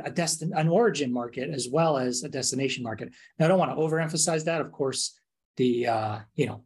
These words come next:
the, the tour, the inbound tourism is always gonna be the big,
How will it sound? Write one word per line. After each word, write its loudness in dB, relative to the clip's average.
the, -2
the -10
tour, 2
the 2
inbound 2
tourism 0
is -8
always -6
gonna -4
be -4
the -2
big, 2